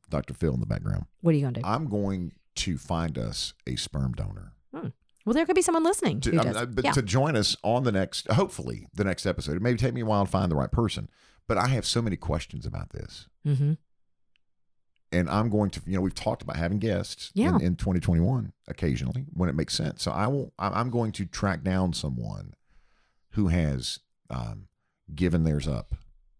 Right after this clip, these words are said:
Speaker 2: We've always
Speaker 1: For
Speaker 2: said,
Speaker 1: the sake of science.
Speaker 2: like, we've always said we wanted a T V show or something. And so if you're listening and you wanna start a podcast, you can do this. And it would be, "We have questions." Just, you know, w-, just take someone in any kind of industry and you're like, just like last week when we were talking about the Mormons, like,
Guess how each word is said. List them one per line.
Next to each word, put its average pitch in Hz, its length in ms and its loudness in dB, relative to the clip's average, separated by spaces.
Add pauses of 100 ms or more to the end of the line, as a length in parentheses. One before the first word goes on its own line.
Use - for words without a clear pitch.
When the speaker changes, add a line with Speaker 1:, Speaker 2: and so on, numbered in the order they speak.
(360)
Speaker 2:
We've 302 200 6
always 202 360 6
Speaker 1:
For - 100 2
Speaker 2:
said, - 140 4
Speaker 1:
the - 40 0
sake - 240 2
of - 60 -2
science. 71 300 0
Speaker 2:
like, 233 220 6
we've 285 140 6
always 196 240 6
said 139 200 6
we 180 160 8
wanted 165 240 8
a 147 80 6
T 156 180 2
V 147 120 4
show 143 280 6
or - 100 -2
something. 160 520 2
And - 200 -6
so 160 100 4
if 147 100 4
you're 180 100 4
listening 165 300 4
and 151 100 4
you 147 80 6
wanna 143 120 4
start 131 180 2
a 131 40 2
podcast, 135 440 0
you 120 60 -2
can 131 100 0
do 107 100 0
this. 127 240 0 (380)
And 185 120 8
it 180 40 8
would 180 120 8
be, 175 140 8
"We 175 180 8
have 185 180 6
questions." - 560 -2 (560)
Just, 226 220 2
you 233 220 4
know, 220 60 10
w-, - 260 2
just 196 240 0
take 240 180 6
someone 170 360 6
in 165 180 4
any 208 180 4
kind 185 180 4
of 131 60 2
industry 139 520 4
and 151 100 4
you're 151 140 4
like, 131 260 0
just - 200 2
like 339 140 2
last 294 200 2
week 294 120 0
when 160 60 4
we 151 60 6
were - 20 0
talking 180 180 2
about 190 140 2
the 185 60 6
Mormons, 190 480 2
like, 170 180 2